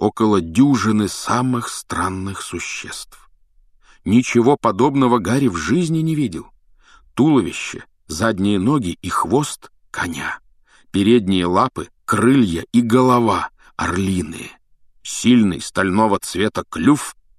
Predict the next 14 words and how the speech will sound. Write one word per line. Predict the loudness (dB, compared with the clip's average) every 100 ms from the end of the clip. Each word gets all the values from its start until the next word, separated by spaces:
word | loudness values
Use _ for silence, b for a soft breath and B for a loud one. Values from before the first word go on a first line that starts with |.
| _ -2
и | 0
огромные, | 0 0 0 2 2 0 -2 -6
блестящие, | -2 0 -2 -2 -2 -2 -4 -4 -4
как | -4 -6 -8
апельсины, | -8 -8 -6 -4 -2 -2
глаза. | -6 -6 -4 -4 -8 -10 _ _ b b b
Когти | -2 -2 -2 -2
на | 0
передних | 0 0 -2 -4 0
лапах | 0 0 -4
величиной | -2 -2 0 0 0 0
в | -2
треть | -2 0 0 0
метра. | 0 0 -2 -8